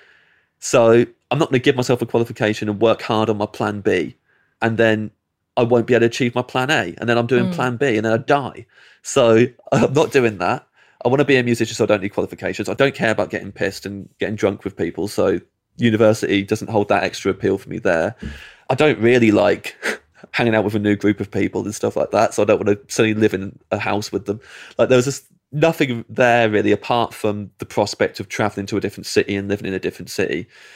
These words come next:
Speaker 1: that appealed to me. So I was just like, "I don't see why I would do this. I, I want to be in a band. I want to make music and release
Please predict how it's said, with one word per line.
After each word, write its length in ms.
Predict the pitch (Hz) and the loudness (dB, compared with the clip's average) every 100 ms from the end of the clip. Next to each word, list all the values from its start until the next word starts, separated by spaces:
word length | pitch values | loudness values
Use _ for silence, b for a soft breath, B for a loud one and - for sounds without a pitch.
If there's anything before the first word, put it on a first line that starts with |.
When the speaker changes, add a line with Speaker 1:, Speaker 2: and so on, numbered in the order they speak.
| B B | B B
Speaker 1:
that 120 | 104 | 0
appealed 360 | 98 160 139 101 | 2 4 4 4
to 80 | - | -2
me. 180 | 76 92 b b b b - | -10 -10 b b b b -6
So 440 | - 131 117 113 - - | 0 4 6 4 0 -2
I 60 | |
was 80 | 135 | -2
just 120 | 143 | 0
like, 120 | 135 110 | 0 0
"I 60 | |
don't 240 | 139 131 - | 2 0 0
see 160 | 135 | -2
why 220 | 117 113 | 0 2
I 60 | 110 | 2
would 160 | 104 104 | 0 2
do 160 | 131 | 2
this. 160 | 107 101 | 2 0
I, 60 | 107 | -2
I 160 | - | 0
want 260 | 110 135 131 | 0 0 -2
to 100 | 107 | -4
be 100 | 110 | -2
in 120 | 107 | 0
a 60 | 101 | -2
band. 320 | 95 90 95 | -2 -4 -4
I 40 | 104 | -2
want 200 | 113 - | -2 -4
to 80 | |
make 280 | 104 101 - | -4 -4 -6
music 360 | 101 101 113 110 | -8 -6 -6 -8
and 220 | 98 87 | -8 -8
release 480 | 101 101 98 - | -4 -2 -4 -8